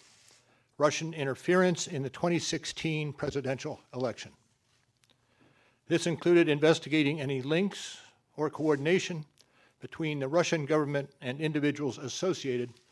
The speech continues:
with the Trump campaign. Now, I have not spoken publicly during our investigation. I'm speaking out today because our investigation is complete. The Attorney General has made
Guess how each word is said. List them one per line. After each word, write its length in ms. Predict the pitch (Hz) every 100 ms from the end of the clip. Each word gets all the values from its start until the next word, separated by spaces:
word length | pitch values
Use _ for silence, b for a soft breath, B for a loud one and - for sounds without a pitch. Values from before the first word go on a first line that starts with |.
| _ _ _ -
with 200 | 139 135
the 160 | 139 131
Trump 360 | - 147 -
campaign. 640 | - 147 127 - 139 110 98 _ _ _ _ _ _ _ _ _ _ _ _ 139
Now, 120 | 143
I 60 |
have 140 | 165 147
not 180 | 190 -
spoken 380 | - 180 175
publicly 560 | - 190 180 - 165 180
during 420 | 147 151 151 151
our 300 | 139 143 143 151
investigation. 800 | 139 151 147 143 160 151 104 104 _ _ _ _ _ _ _ _ -
I'm 140 | 127
speaking 520 | 117 170 160 160 131 -
out 160 | 156 -
today 300 | 143 165 185
because 440 | 147 - 156 147
our 140 | 151
investigation 720 | 143 156 139 139 147 - 131 127
is 360 | 139 131 - - -
complete. 440 | 117 - 180 185 - _ _ _ _ _ _ _ _ -
The 120 | 127
Attorney 280 | 127 165 156
General 400 | 156 160 170 147
has 220 | 139 135
made 380 | 156 156 151